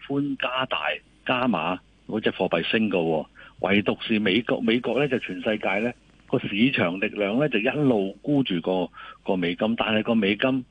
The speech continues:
你又九十二都未跌得穿，九十二未跌得穿呢，我又睇佢又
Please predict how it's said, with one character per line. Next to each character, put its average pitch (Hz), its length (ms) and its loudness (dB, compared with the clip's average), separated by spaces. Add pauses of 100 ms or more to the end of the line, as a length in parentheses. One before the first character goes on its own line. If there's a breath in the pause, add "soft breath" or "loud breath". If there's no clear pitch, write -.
(280)
你 95 160 -2
又 90 100 2
九 - 160 -2 (120)
十 101 80 -4
二 85 160 -6
都 120 100 0
未 101 180 0
跌 92 140 -6
得 104 160 -2
穿， 104 280 0
九 90 120 2
十 113 60 2
二 87 260 -4
未 85 100 -10
跌 95 140 -6
得 104 180 -4
穿 101 240 -2
呢， 101 120 0 (420 soft breath)
我 87 200 0
又 82 160 0
睇 85 240 -2
佢 98 120 4
又 85 100 2